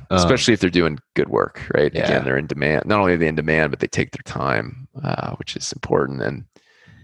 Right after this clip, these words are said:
Speaker 2: um, it's been interesting for me 'cause I get to go down this week and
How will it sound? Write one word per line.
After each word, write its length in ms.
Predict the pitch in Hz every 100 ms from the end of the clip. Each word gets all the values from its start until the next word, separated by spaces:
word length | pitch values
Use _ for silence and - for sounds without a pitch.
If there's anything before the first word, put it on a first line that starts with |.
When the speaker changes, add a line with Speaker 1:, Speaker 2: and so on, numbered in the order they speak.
| - -
Speaker 2:
um, 120 | - 90
it's 140 | -
been 480 | - 110 98 85 85 - _ _ - - - _ _ - -
interesting 380 | 113 110 107
for 140 | 101 101
me 120 | 104
'cause 100 | 98
I 40 | 101
get 120 | 101
to 60 | -
go 120 | 98
down 280 | 98 95 95
this 220 | 92 -
week 420 | 95 92 - - -
and 720 | 90 82 82 80 90 -